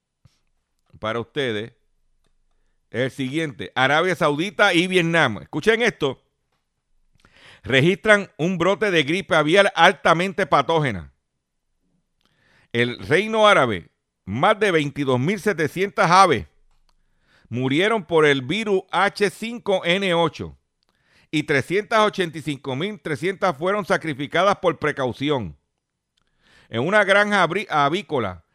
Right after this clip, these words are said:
de Sud-, eh, de Sudair, a unos ciento cincuenta kilómetros del norte de Riad, el Ministerio de Medio Ambiente, Agua y Agricultura de Arabia Saudita registró un brote de gripe aviar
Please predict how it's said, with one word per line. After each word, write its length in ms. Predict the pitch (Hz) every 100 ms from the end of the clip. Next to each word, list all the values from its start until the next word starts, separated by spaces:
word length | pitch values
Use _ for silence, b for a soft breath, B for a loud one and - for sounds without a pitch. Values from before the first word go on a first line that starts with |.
| _
de 220 | 110 131
Sud-, 280 | - 131 147
eh, 280 | 127 131 127
de 120 | 123 123
Sudair, 600 | 131 170 196 113 87 - _ _ _ _ _
a 100 | 120
unos 220 | 147 180
ciento 260 | 185 196 185
cincuenta 440 | 170 165 190 175
kilómetros 500 | 156 175 196 175 175
del 200 | 151 135
norte 320 | 151 180 196
de 100 | 180
Riad, 380 | 156 170 170 127 -
el 160 | 135
Ministerio 580 | 139 143 123 180 196 214
de 80 | 175
Medio 220 | 190 202
Ambiente, 520 | 175 180 202 175 165
Agua 340 | 175 190 185 175
y 80 |
Agricultura 640 | 156 151 135 135 - 202 175
de 80 | 139
Arabia 300 | 143 190 190
Saudita 540 | 180 196 156 101 87 _ _ b b b -
registró 440 | 135 147 131 202
un 140 | 208 185
brote 340 | 208 214 190
de 120 | 151
gripe 300 | 135 196 196
aviar 540 | 175 165 156 113 87